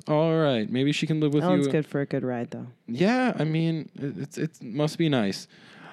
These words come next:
Speaker 1: <laughs> All right, well, the next game we like to play here is a little bit of word association. Basically, I'm gonna say a word, and you tell me the first thing that comes to mind. First word is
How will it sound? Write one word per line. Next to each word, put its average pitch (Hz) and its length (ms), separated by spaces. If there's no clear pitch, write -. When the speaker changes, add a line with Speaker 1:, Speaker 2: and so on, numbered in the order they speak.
Speaker 1:
<laughs> - 20
All 196 200
right, 190 300
well, 185 140
the 254 120
next 277 300
game 240 180
we 214 100
like 196 220
to 233 100
play 180 240
here 175 260
is 220 60
a 262 80
little 269 380
bit 180 400
of 113 200
word 147 300
association. 147 800
Basically, 220 640
I'm 247 160
gonna 254 200
say 214 420
a 156 100
word, 143 380
and 113 140
you 147 80
tell 156 240
me 165 100
the 107 140
first 131 340
thing 135 160
that 101 100
comes 101 280
to 113 80
mind. 87 420
First 247 280
word 135 480
is 113 280